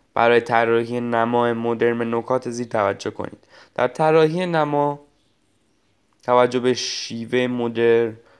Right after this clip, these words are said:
نوع کاربری ساختمان شما بسیار مهم است. اگر ساختمان شما به منظور اداری است، نمای کامپوزیت برای ایجاد یک نمای مدرن می‌تواند بسیار مفید واقع شود. و همچنین دیگر متریال‌های مثل کامپوزیت نیز این دسته‌اند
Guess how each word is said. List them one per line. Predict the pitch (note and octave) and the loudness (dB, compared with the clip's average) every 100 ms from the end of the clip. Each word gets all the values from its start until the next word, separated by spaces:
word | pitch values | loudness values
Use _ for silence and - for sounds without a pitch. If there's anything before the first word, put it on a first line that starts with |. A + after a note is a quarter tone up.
| _ - | _ -6
نوع | B2 B2+ | 0 0
کاربری | B2+ - B2 A#2+ A#2+ A#2 A#2 A#2 A#2 | 0 0 4 4 4 2 0 0 -2
ساختمان | A#2 A2+ A2+ - A2 A2 A2 | 0 0 0 -2 -4 -2 -4
شما | A2 G#2+ A2 | -6 -6 -4
بسیار | G#2+ G#2+ - G2 G2 | -4 -6 -2 -2 -2
مهم | G2 G2+ - - | -8 -14 -16 -16
است. | - - _ _ _ _ _ | -20 -20 _ _ _ _ _
اگر | G#2+ A#2 A2+ | 2 4 4
ساختمان | A2 A#2 A2+ - A#2 A2+ A2+ | 4 2 2 2 0 2 0
شما | A2+ A2+ A2+ A2+ | -2 0 2 0
به | |
منظور | A2 A2 A2 A2+ A2+ | 0 0 -2 0 0
اداری | G#2+ G#2+ G#2+ B2+ | 2 0 0 2
است، | B2+ A#2+ - | 2 0 -2
نمای | A#2 A2+ A2+ | 0 0 0
کامپوزیت | A2+ A#2+ G#2+ G#2+ G#2+ A2+ | 0 -2 -2 -6 -6 -4
برای | G#2 G#2+ G#2+ | 0 2 2
ایجاد | A2 A2+ A#2+ | -2 -2 0
یک | A#2+ A#2+ C3+ C#3 | 0 -2 -2 -2
نمای | C3+ C3 B2 | -2 -2 -2
مدرن | A#2+ A#2 A#2+ A#2 A#2 - - - | -4 0 2 0 -4 -20 -20 -12
می‌تواند | B2+ C3 A#2 A#2+ A#2 | -2 0 0 0 -2
بسیار | G#2 - G#2+ | -4 -4 -4
مفید | G2+ G2 - - | -4 -10 -10 -8
واقع | - - | -8 -10
شود. | - - - _ _ _ _ _ _ _ _ _ _ _ _ _ _ _ _ _ _ - _ _ - | -16 -18 -18 _ _ _ _ _ _ _ _ _ _ _ _ _ _ _ _ _ _ -20 _ _ -6
و | A2 | 0
همچنین | A#2 A#2+ A#2+ A#2 A2+ | 0 0 -2 -2 -2
دیگر | A2+ A#2 A2+ | 0 2 2
متریال‌های | A2+ A2 A#2 A2+ A2+ A2 A#2+ B2 A#2+ | 0 -2 -2 2 0 0 2 4 4
مثل | B2 A2+ A#2 - A#2+ | -2 -8 -8 -2 -2
کامپوزیت | - A2 G#2+ A2+ A#2+ B2+ | 0 -2 -2 -4 -4 -6
نیز | B2+ A#2+ - | -6 -6 -6
این | B2+ | -2
دسته‌اند | B2+ B2 - A#2+ A#2 A2+ | 0 0 -2 0 0 -2